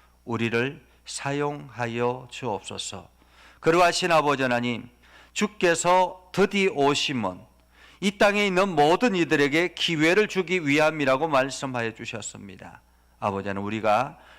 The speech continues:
이것을 기억하며 때를 얻든지 못 얻든지 이 땅에 있는 모든 사람들에게 하나님의 복음을 증거하는 귀한 역사가 우리를 통해서 나타나게 하옵소서.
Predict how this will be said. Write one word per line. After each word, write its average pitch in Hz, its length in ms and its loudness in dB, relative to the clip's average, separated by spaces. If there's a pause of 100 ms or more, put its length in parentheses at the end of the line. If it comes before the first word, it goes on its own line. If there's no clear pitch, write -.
(140)
이것을 127 680 0
기억하며 110 800 -6 (600)
때를 196 240 6
얻든지 196 340 2
못 165 240 2
얻든지 165 720 -2 (200)
이 165 180 -4
땅에 208 260 4
있는 208 220 2
모든 175 560 4
사람들에게 104 880 -4 (640)
하나님의 90 640 -8
복음을 127 460 -4
증거하는 135 720 -6 (360)
귀한 120 380 -4
역사가 117 760 -4 (280)
우리를 160 400 0
통해서 117 340 -6
나타나게 104 680 -6
하옵소서. 113 880 -8